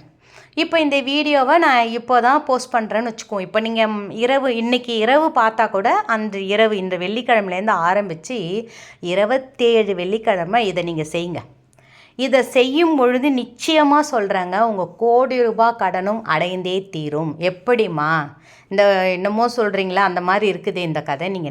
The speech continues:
நினைக்கலாம். சில விஷயம் நம்ம வந்து எதிர்பாராத விஷயமா நம்மளுக்கு நடந்து கட்டுக்கட்டா நம்மளுக்கு பணம் சேர்றதுக்கான வாய்ப்பை நாம தான் உண்டு பண்ணணும்.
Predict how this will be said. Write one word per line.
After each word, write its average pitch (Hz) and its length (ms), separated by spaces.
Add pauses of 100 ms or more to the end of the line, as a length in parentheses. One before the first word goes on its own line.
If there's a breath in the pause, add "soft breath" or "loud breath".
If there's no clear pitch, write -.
(120)
நினைக்கலாம். 165 380 (580 soft breath)
சில 208 340
விஷயம் 214 840 (160)
நம்ம 165 340
வந்து 175 300
எதிர்பாராத 254 1160
விஷயமா 262 500 (120)
நம்மளுக்கு 202 320
நடந்து 220 720
கட்டுக்கட்டா 233 520 (100)
நம்மளுக்கு 208 340
பணம் 208 500
சேர்றதுக்கான 190 800
வாய்ப்பை 185 520 (460 loud breath)
நாம 208 380
தான் 220 200
உண்டு 196 220
பண்ணணும். 139 460